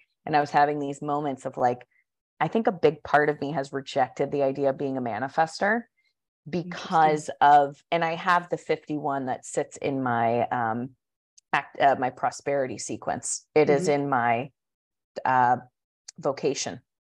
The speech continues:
Speaker 2: Mm.
Speaker 1: And so when I first started my business, I, like, came out strong. I was like, "Here I am, here's what I'm doing." And there were some people that were really turned off by it.
Speaker 2: Mm.
Speaker 1: And I had some,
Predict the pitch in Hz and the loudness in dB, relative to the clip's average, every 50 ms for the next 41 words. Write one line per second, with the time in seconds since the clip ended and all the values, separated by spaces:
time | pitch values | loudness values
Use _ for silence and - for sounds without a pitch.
0 | _ _ _ _ _ _ - - 196 185 175 175 170 165 151 156 151 - 170 147 | _ _ _ _ _ _ -12 -4 -2 0 2 2 2 0 0 -2 2 4 6 8
1 | 143 139 139 135 - - - 147 151 143 143 135 139 139 - - 151 143 - - | 8 8 8 6 4 2 -2 -4 -2 -2 0 -2 -4 -4 -2 -2 -2 -2 -4 -6
2 | - - 147 147 139 135 127 127 120 131 135 - 151 156 - - - 127 110 - | -2 0 0 2 0 0 -4 -4 -6 -4 -4 -2 -4 -4 -4 -6 -6 -6 -6 -6
3 | - - - - - 143 156 165 165 151 135 - - - - 147 143 135 127 113 | -6 -10 -12 -6 0 2 2 4 4 2 0 0 -4 -8 -8 -6 -4 -2 -2 -4
4 | 104 - - - - - 151 135 107 98 95 - - - - 135 135 - - - | -4 -6 -8 -8 -4 0 0 0 0 0 -2 -4 -8 -8 -4 -2 -2 -2 -2 -2
5 | 135 123 113 - - - 208 214 214 208 202 196 185 175 170 170 165 165 165 - | -2 -2 -2 -4 -2 -2 0 0 2 0 0 0 0 0 0 -2 -2 -4 -6 -10
6 | _ _ _ _ _ - 175 190 196 185 202 185 175 170 170 170 156 151 143 143 | _ _ _ _ _ -2 -2 -2 0 0 0 0 2 0 0 -2 -2 -2 -2 -2
7 | 143 143 139 139 139 139 - _ _ _ _ _ _ _ - 156 156 151 151 151 | -2 -2 -2 -4 -4 -8 -10 _ _ _ _ _ _ _ 2 4 4 4 2 2
8 | 156 165 165 170 170 160 - 190 180 170 - - 165 165 - 180 - 165 131 - | 4 4 4 4 2 0 -4 -6 -8 -8 -8 -10 -6 0 2 2 4 4 4 4
9 | - 156 156 147 151 151 151 151 151 - - 160 147 143 135 123 117 131 - - | 2 0 -2 0 0 0 0 0 -2 -4 -6 -8 -8 -4 -4 -4 -4 -4 -6 -4
10 | _ - 117 98 98 87 101 - - _ _ _ _ _ _ _ _ 190 175 170 | _ 0 0 0 2 0 0 -2 -2 _ _ _ _ _ _ _ _ -6 -2 0
11 | 170 160 151 147 147 160 165 151 151 151 - - 170 156 143 127 | 0 0 0 0 -2 -2 -2 -2 -2 -2 -4 -6 -6 -6 -6 -10